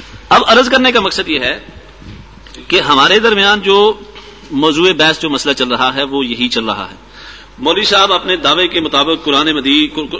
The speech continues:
یعنی قرآن سے اور قرآن مجید سے اور حدیث رسول اللہ سے دلائل دینے کی کوشش کر رہے ہیں، لیکن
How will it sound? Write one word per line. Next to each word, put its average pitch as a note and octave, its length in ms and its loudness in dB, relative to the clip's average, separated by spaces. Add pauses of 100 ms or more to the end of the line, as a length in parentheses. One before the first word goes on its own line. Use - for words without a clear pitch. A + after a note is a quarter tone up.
(180)
یعنی C#3+ 220 0
قرآن C#3+ 300 -2
سے C#3 200 2
اور B2 320 0
قرآن C3+ 240 -2
مجید C3+ 260 -2
سے C3 140 -2
اور B2+ 140 0
حدیث B2+ 240 -2
رسول B2+ 240 -2
اللہ C3 120 0
سے C#3 140 0
دلائل C3 400 0
دینے C3 180 0
کی C3+ 160 -4
کوشش B2+ 340 -4
کر B2 140 -4
رہے C3 260 -2
ہیں، C3 160 0
لیکن B2+ 260 0